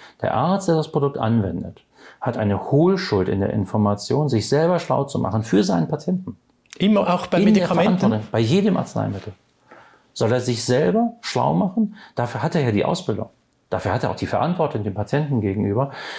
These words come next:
Speaker 1: dass er sich nicht einfach auf eine Drittmeinung verlässt, die er vielleicht sogar nur aus der Zeitung bezogen hat, wo drin steht, das Produkt ist sicher. Das reicht nicht.
Speaker 2: Aber ist bei einer Notzulassung, wenn ich jetzt wieder, wieder die Brücke schlage, doch auch wieder relativ schwierig, weil was ist jetzt wichtiger? Die Not,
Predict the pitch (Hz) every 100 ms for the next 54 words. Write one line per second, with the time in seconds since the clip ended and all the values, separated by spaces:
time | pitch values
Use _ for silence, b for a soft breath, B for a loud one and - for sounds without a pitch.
0 | B 123 110 113 123 - 156 185 - -
1 | 151 143 135 110 110 107 98 135 170 110
2 | 95 90 82 - 85 123 - - - b
3 | b b _ 117 101 107 - 101 95 90
4 | 82 - 151 156 139 - - 101 101 101
5 | 104 95 98 - 98 92 B - - -
6 | - 85 139 - 110 - - _ _ _
7 | _ - - 82 - - - 139 123 131
8 | 110 107 101 143 214 208 190 - 196 180
9 | 175 170 180 170 170 170 165 160 165 160
10 | 170 - 160 165 160 165 156 160 175 170
11 | 160 170 - 147 147 147 185 - - 269
12 | 254 143 147 135 131 139 143 - 190 190
13 | - 143 131 - 135 123 135 131 120 165
14 | 226